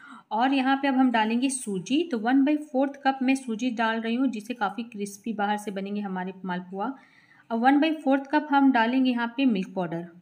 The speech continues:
काफ़ी मुंह में घुल जाएंगे मिल्क पाउडर डालने से। साथ में यहाँ पे मैंने डाला one by fourth कप दही। अब वन कप हम डाल रहे हैं यहाँ पे दूध। तो टोटल डेढ़ कप दूध यूज़ करेंगे हम यहाँ पे, वन कप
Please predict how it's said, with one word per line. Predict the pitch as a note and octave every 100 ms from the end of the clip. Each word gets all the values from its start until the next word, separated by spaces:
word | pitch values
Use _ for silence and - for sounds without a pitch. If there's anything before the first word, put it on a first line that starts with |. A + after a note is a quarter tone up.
| _ _ _ _ -
काफ़ी | A3 C#4
मुंह | B3+ B3
में | B3+
घुल | F#3+ A#3+
जाएंगे | A#3 A#3 A#3 A#3+
मिल्क | B3+ A#3 A#3+
पाउडर | G#3+
डालने | G#3+ G#3 G#3+
से। | A3+ B3 B3
साथ | A#3+ A3+ A3+
में | B3+
यहाँ | B3+
पे | B3+
मैंने | A#3+ A#3 A3+
डाला | A3+ A3+
one | G#3+ A3
by | G#3+ G#3+
fourth | G#3+ G#3
कप | - F3+ D#3+
दही। | F3+ F3 A3+ D#4+ - _ _ _ _ - _ G#3+
अब | G3 F#3+ - -
वन | G3+ C#4
कप | E4 E4 D#4+
हम | D4 C4+
डाल | B3 B3
रहे | C4
हैं | B3
यहाँ | A#3 A#3+
पे | G3+
दूध। | E3 G#3+ D#4+ - - _ _ _ A3
तो |
टोटल | G#3+ A3+ D4+
डेढ़ | A#3+ C#4+
कप | D4 B3+
दूध | C4+ A#3
यूज़ | B3 A#3+
करेंगे | B3 B3 B3
हम | A#3+
यहाँ | A#3 A3+ A#3
पे, | B3+
वन | G#3+ B3+
कप | B3+ D#4+